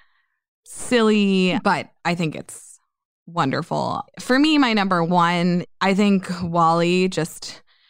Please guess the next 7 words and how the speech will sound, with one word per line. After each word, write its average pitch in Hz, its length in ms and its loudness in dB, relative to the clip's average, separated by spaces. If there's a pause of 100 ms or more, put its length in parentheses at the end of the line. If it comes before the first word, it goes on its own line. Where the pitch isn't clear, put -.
(340)
is 165 640 -2 (560)
such - 360 -4
an 254 80 2
ambitious 180 640 -2
thing 101 340 -8
to - 200 -16
do, 82 320 -10